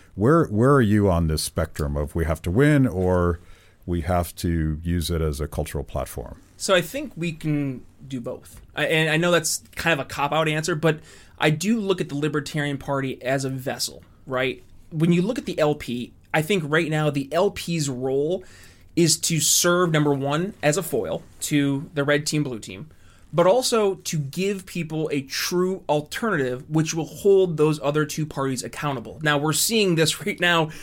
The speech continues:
Speaker 2: in Georgia as we're recording. Uh, you know, a friend of my, my program, Shane Hazel, uh, he was a U S Senate candidate out in Georgia as a libertarian, and he forced, uh, I think it's the Perdue election, to go to a runoff.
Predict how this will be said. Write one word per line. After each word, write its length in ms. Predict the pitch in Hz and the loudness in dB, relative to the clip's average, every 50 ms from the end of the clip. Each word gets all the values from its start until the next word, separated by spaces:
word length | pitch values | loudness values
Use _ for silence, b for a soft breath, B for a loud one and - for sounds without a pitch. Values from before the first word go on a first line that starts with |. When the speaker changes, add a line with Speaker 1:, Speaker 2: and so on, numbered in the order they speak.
| B B B - | B B B 2
Speaker 2:
in 180 | 180 185 180 156 | 4 4 6 4
Georgia 400 | 135 165 208 294 254 180 156 151 | 4 4 4 4 4 4 6 4
as 120 | 147 147 151 | 4 4 4
we're 80 | 156 | 2
recording. 600 | 147 147 147 147 - 151 147 151 147 147 147 - | 2 2 0 0 0 2 2 2 2 2 0 0
Uh, 160 | - 143 139 135 | 0 0 0 2
you 120 | 127 135 | 0 0
know, 140 | 139 131 131 | 0 -2 -2
a 20 | 131 | -2
friend 200 | - 143 147 143 | -2 0 0 0
of 60 | 139 | 0
my, 360 | 139 135 143 147 143 143 143 | 0 0 0 0 0 0 -2
my 140 | - 147 135 | -2 -2 -2
program, 420 | 131 - - 139 139 147 143 143 139 | 0 0 0 0 0 0 0 0 0
Shane 240 | - - 151 151 | 0 0 2 2
Hazel, 460 | 147 - 247 330 226 160 147 160 160 B B B B B | 4 4 2 2 2 0 0 -2 -2 B B B B B
uh, 220 | - 139 139 135 131 | 0 2 4 4 4
he 140 | 131 143 143 | 4 4 4
was 120 | 147 139 | 4 2
a 40 | 139 | 0
U 200 | 131 131 135 143 | 0 2 2 4
S 140 | 147 143 - | 4 4 2
Senate 260 | - 139 139 143 - | 0 -2 -2 -4 -4
candidate 300 | - 143 139 131 131 135 | -4 -4 -2 0 0 0
out 120 | 131 101 - | 0 0 -2
in 140 | 151 165 147 | -4 -4 -2
Georgia 260 | 135 123 117 127 143 | -2 -2 -2 -2 -2
as 80 | 131 131 | -2 -2
a 40 | 127 | -2
libertarian, 720 | 123 123 143 156 214 214 - 135 131 131 127 131 151 175 B B B B B - | -2 -2 -2 -2 -4 -6 -6 -4 -4 -2 -2 -2 -4 -4 B B B B B -2
and 120 | - 147 139 | 0 0 0
he 140 | 139 185 202 | 0 -2 -4
forced, 600 | 185 - - 196 233 208 190 196 - - - - - | -6 -4 0 2 2 2 2 2 0 -2 -2 0 2
uh, 320 | 143 143 143 143 143 143 120 - | 2 4 4 4 4 2 0 -2
I 60 | - | -4
think 160 | 143 156 156 160 | -6 -4 -4 -4
it's 140 | 151 - - | -4 -4 -4
the 100 | - 160 | -6 -6
Perdue 400 | - - 151 147 139 170 247 240 | -4 -4 -4 -2 0 0 0 0
election, 380 | 135 110 107 - - - 139 135 | 0 -2 -4 -6 -6 -6 -4 -4
to 40 | |
go 220 | 131 135 131 131 135 | -2 0 0 0 0
to 160 | 135 - 156 | 2 2 0
a 40 | 151 | 2
runoff. 380 | 151 247 320 - - - - | 0 0 -2 -2 -4 -4 -8